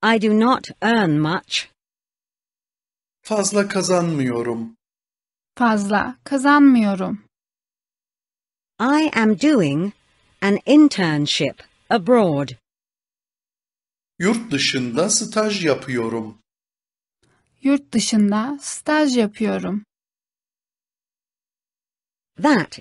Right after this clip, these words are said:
Speaker 1: is my boss.
Speaker 2: Bu benim şefim.
Speaker 3: Bu benim şefim.
Speaker 1: I have nice colleagues.
Speaker 2: Hoş arkadaşlarım var.
Speaker 3: Hoş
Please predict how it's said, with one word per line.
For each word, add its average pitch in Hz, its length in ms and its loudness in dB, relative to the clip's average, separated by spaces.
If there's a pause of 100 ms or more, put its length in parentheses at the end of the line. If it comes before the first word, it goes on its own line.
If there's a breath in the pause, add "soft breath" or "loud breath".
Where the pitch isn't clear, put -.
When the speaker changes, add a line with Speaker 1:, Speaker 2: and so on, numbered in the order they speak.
Speaker 1:
is 233 160 2
my 269 220 4
boss. 233 460 0 (1600)
Speaker 2:
Bu 190 360 -4
benim 151 300 -2
şefim. 208 640 -6 (1400)
Speaker 3:
Bu 285 280 2
benim 247 380 2
şefim. 294 680 -4 (1500)
Speaker 1:
I 320 160 2
have 240 280 -2 (120)
nice 240 380 4 (120)
colleagues. 151 680 -2 (1600)
Speaker 2:
Hoş 254 300 -2
arkadaşlarım 127 960 -2
var. 104 400 -6 (840)
Speaker 3:
Hoş 285 240 0